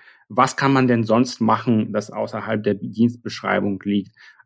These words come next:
Also als Bufti ist man ja freiwillig da und wenn man vielleicht an irgendetwas Speziellem interessiert ist, kann man nachfragen. Wenn ich mich für diesen oder jenen Bereich interessiere, kann ich da auch mithelfen?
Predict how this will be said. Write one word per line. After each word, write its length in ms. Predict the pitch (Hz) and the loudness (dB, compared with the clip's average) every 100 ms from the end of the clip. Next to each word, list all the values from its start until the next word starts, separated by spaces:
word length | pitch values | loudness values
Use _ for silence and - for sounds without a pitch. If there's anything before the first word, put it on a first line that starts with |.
| - | -2
Also 220 | 113 113 | 2 4
als 280 | 104 104 123 | 4 2 0
Bufti 420 | 113 120 - 131 | 0 0 2 2
ist 140 | 117 117 | 2 0
man 140 | 110 | 0
ja 240 | 110 107 - | 0 -2 -4
freiwillig 500 | - 120 117 113 113 | 2 2 4 0 0
da 300 | 139 151 147 | 2 4 4
und 240 | - 127 123 | 4 2 4
wenn 100 | 131 | 2
man 180 | 127 | 0
vielleicht 720 | 123 123 113 120 - - - _ _ _ | -2 0 0 -2 -8 -20 -20 _ _ _
an 180 | - 123 | -4 0
irgendetwas 580 | 135 131 123 131 127 131 | 4 2 2 -2 -2 -4
Speziellem 560 | - 127 - 120 139 139 | -2 -2 0 0 2 0
interessiert 520 | 123 135 131 139 135 | 0 0 0 -2 -2
ist, 140 | 139 | -4
kann 160 | - 135 | -2 0
man 140 | 135 | 2
nachfragen. 680 | 135 143 - 120 107 104 104 _ _ | 2 0 2 2 2 0 -6 _ _
Wenn 420 | 131 123 113 120 | -4 -2 0 2
ich 140 | 123 127 | 2 2
mich 160 | 113 | -2
für 240 | - 120 110 | 0 2 2
diesen 320 | 107 123 131 | 0 2 2
oder 120 | 113 | 2
jenen 280 | 110 127 117 | 4 4 2
Bereich 340 | 110 110 131 | 2 2 2
interessiere, 640 | 123 120 117 117 120 123 120 | 0 -2 -4 -4 -2 -2 0
kann 140 | 127 | 0
ich 100 | 127 | 0
da 120 | 120 | 2
auch 220 | - 120 - | 0 0 -2
mithelfen? 720 | 95 - 87 92 - 90 | -6 -6 -10 -10 -8 -10